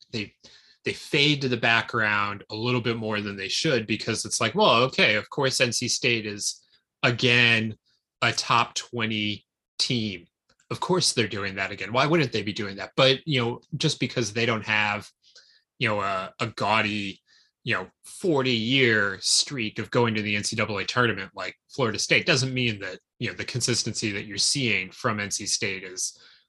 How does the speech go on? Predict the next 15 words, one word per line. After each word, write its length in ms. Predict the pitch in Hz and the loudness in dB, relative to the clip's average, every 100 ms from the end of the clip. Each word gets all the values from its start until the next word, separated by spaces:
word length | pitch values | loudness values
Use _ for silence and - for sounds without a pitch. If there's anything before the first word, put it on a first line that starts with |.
| _ 117 | _ -6
uh, 280 | 101 95 - | -6 -6 -4
anything 460 | 120 101 - 101 90 | -4 -4 -6 -8 -6
less. 580 | 95 95 - - - _ | -6 -2 0 -2 -4 _
Um, 520 | 110 101 101 101 107 - _ _ _ _ _ _ _ _ | -12 -10 -12 -16 -20 -20 _ _ _ _ _ _ _ _
you 160 | - 135 | 0 4
know, 40 | |
obvi-, 240 | 120 117 139 | 6 4 2
it, 240 | 127 143 | 0 0
it's 160 | 156 - | 0 2
not 200 | 120 104 | 2 2
as 100 | 98 | -4
impressive 420 | 90 147 127 104 | -4 0 0 -2
as 120 | 98 | -8
that, 180 | 98 92 | -8 -8
but, 100 | 113 | -8